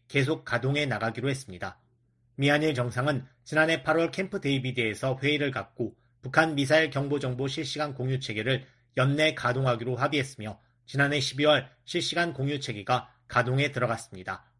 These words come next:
한일 두 정상은 또 북한의 핵과 미사일 위협, 불법 사이버 활동에 대한 우려를 공유하고 러시아와 북한의 군사협력 역시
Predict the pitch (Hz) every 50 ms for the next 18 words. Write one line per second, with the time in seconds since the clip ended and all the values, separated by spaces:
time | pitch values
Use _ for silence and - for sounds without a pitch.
0 | _ _ _ _ _ _ _ _ _ _ _ _ - - 143 151 156 151 139 139
1 | 139 135 131 120 117 - 117 127 123 117 - 147 135 135 135 - _ _ _ -
2 | - 131 156 156 170 165 165 180 - - 175 170 151 139 131 147 147 147 131 113
3 | 123 120 113 - - _ _ _ _ - 135 135 135 156 151 151 - - 160 165
4 | 165 170 160 143 139 135 151 143 143 131 135 139 139 131 107 110 123 - 117 131
5 | 131 127 127 - 117 117 110 104 95 95 - 127 110 - - _ _ _ _ -
6 | 139 139 139 135 147 143 147 151 156 151 143 131 - 151 151 160 156 - 143 139
7 | 139 147 143 139 139 139 135 131 113 107 101 - - - 139 135 135 -